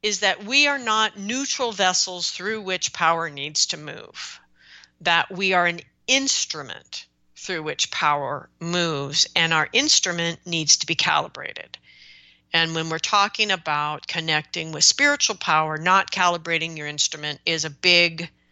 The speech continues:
big problem. And so while I do feel that Michael's comment about spiritual power is absolutely true, we have to remember that spiritual power in particular comes from an amoral world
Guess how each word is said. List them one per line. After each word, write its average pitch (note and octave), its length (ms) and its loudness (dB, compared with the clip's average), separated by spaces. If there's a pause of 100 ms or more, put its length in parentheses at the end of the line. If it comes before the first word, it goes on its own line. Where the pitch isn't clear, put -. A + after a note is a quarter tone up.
(420)
big F3 260 0
problem. - 340 -8 (760)
And B3 120 0
so A#3+ 360 4 (140)
while G#3+ 260 4
I B3 100 4
do B3+ 480 -4
feel F#3+ 440 -4
that F#3 260 0
Michael's G3 480 -4
comment C#4+ 800 -2
about G#3 360 2
spiritual G3 460 -2
power F3 320 0
is F3 200 0 (100)
absolutely G3+ 680 0
true, G3+ 640 -4 (480)
we C4 100 0
have D4+ 180 4
to C4+ 100 -10
remember B3+ 600 0
that G#3 160 -4
spiritual D4+ 600 2
power G3 400 0
in F#3 140 -10
particular E3+ 840 -4 (880)
comes B3+ 380 6
from G#3+ 180 0
an G3 100 0
amoral E3 540 -2
world - 460 -12